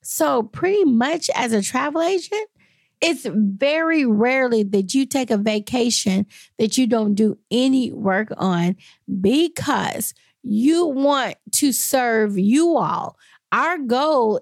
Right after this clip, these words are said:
as a true travel agent is to serve our clients and our potential clients. I want to give you the best review, the best knowledge and information that I can possibly give. So if I go on a vacation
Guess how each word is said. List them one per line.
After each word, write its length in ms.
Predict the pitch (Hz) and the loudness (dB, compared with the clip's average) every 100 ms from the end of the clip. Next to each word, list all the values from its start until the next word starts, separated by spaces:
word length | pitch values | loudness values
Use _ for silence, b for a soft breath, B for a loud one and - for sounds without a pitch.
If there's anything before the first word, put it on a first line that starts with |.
| - | -4
as 180 | 254 220 | -4 -2
a 80 | |
true 300 | 190 - 311 | -2 -2 -2
travel 420 | 269 - 262 277 320 | -2 -4 -2 0 0
agent 460 | 330 302 339 302 - | 0 0 0 -2 -4
is 160 | 262 - | -4 -4
to 100 | 294 | -6
serve 440 | - 294 285 285 | -4 -2 0 -2
our 280 | 247 - 240 | -4 -6 -6
clients 720 | - - 294 330 285 220 - | -8 -8 -4 -2 -2 -4 -6
and 180 | - 247 | -8 -6
our 80 | 240 | -6
potential 560 | 220 226 - 339 285 240 | -6 -6 -4 -6 -6 -10
clients. 560 | 233 220 - - - _ b b | -6 -6 -6 -12 -18 _ b b
I 140 | - 320 | -4 0
want 240 | 349 330 | 0 0
to 80 | 294 | 0
give 280 | 208 269 240 | 0 -2 0
you 200 | 262 285 | 0 2
the 180 | 220 202 | 2 0
best 800 | 196 190 247 269 294 - - - _ _ _ _ - | -2 -4 -2 0 -2 -2 -4 -10 _ _ _ _ 0
review, 920 | 214 254 247 180 226 294 294 208 - | 2 4 4 4 4 4 4 2 2
the 140 | 196 208 | 0 0
best 340 | 226 254 - | 0 0 0
knowledge 540 | 226 226 247 254 226 | 0 2 0 -2 0
and 100 | 240 202 | -4 -4
information 680 | 247 247 226 233 220 220 | -4 -2 0 0 0 0
that 160 | 208 208 | 0 -2
I 80 | 208 | -4
can 180 | - 190 | -4 -2
possibly 460 | 220 208 220 190 | -2 -2 0 0
give. 400 | 196 254 262 196 - b b | 0 0 0 0 -6 b b
So 160 | - - | -6 -2
if 120 | - | -2
I 180 | 539 807 571 | -2 -2 -2
go 140 | 508 | -2
on 100 | 277 | 0
a 80 | 254 | -2
vacation 920 | 208 240 214 - - 226 330 - 480 | 0 -2 -2 -8 -10 -8 -8 -6 -4